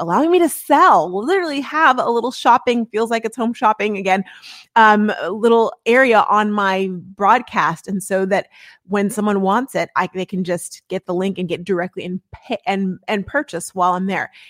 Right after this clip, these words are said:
It is the go-to. And not only do I love it,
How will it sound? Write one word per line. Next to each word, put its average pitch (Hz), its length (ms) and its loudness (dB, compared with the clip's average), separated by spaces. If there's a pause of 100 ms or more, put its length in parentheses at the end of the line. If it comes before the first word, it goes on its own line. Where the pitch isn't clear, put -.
(120)
It 277 140 -2
is 320 220 0
the 247 160 -2
go-to. 202 480 -2
And 202 120 -4
not 262 160 0
only 370 200 -4
do 208 160 -6
I 196 240 2
love 175 260 -2
it, 110 140 -8